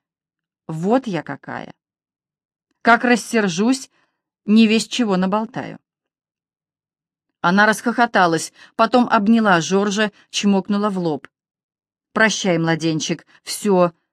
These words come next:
между нами кончила раз и навсегда. Слышишь? Ну, бегу».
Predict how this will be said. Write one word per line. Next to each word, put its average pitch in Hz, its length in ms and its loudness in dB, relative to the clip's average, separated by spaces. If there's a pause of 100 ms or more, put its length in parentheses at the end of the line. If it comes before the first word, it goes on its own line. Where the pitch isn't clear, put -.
(120)
между 190 400 2
нами 214 280 2
кончила 165 680 -2
раз 190 420 0
и 180 140 -4
навсегда. 135 580 -8 (160)
Слышишь? - 560 -6 (640)
Ну, 180 300 2
бегу». 160 420 -6